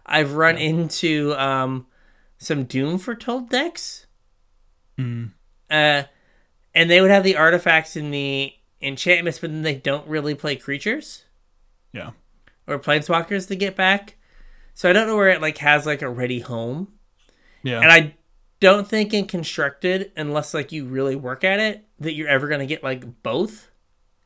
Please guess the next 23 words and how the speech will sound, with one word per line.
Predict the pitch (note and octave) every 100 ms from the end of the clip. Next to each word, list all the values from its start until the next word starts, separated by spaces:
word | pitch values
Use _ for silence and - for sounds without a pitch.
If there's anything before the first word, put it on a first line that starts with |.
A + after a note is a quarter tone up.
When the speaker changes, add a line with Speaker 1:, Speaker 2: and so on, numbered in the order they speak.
| _ _
Speaker 2:
Right. | - - _ - _ _ _ _ _ -
Speaker 1:
And | D#3
I | D3+
don't | D3 E3 E3
know | D#3+ E3
if | D#3
working | C3 C#3 D3 D#3+ D#3
at | C#3
getting | D3 C#3+ C3
both | A#2 C3+ D3+
is | D3 B2+
worth | A2+ A#2 -
it. | - _ _ _ _ _ _ _ _ _ _
Speaker 2:
Yeah. | A#2+ A#2 - _ _ _
Speaker 1:
So. | - - C3 A#2+ A2+ A2 A2+ - _ _ _ _ F3+
Speaker 2:
And | E3+
like | D#3 D3+
you |
said, | C#3 C3 A2+
sorcery | D#3+ D3+ - C#3 B2
speed | - B2 B2
is | A#2
a, | A#2+ A#2